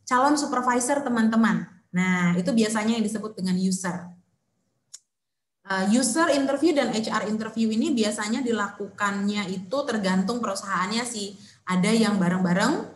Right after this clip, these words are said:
H R interview bareng, brek gitu ya. Jadi teman-teman ketemu sama dua orang misalkan atau lebih, karena kadang-kadang user nih suka bawa, eh, temennya juga yang, yang juga sebagai calon line manager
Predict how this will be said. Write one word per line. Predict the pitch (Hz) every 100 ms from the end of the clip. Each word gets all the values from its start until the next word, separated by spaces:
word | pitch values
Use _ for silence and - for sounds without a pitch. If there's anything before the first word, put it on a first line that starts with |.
| _
H | - 175
R | 208
interview | 214 208 - 226
bareng, | 196 233 214
brek | 254 254 190
gitu | 175 180
ya. | 202 254 - 185
Jadi | 180
teman-teman | 190 190 190 220
ketemu | 220 190 196
sama | 220 196 180 180
dua | 175 175 170
orang | 220 240 226
misalkan | 196 170 170 208 226
atau | 196 180 180
lebih, | 175 180 226 320 320
karena | 190
kadang-kadang | 202 190 190 220 240
user | 220 226 226
nih | 262
suka | 277 208
bawa, | 202 185 196 208 - - _ -
eh, | 190 185 185 185
temennya | 185 208 208 202
juga | 196 226 208 233 226
yang, | 190 185 180
yang | 180 180
juga | 180 180
sebagai | 180 185 180 180
calon | 185 180
line | 180 180
manager | 180 175 175 185 202 320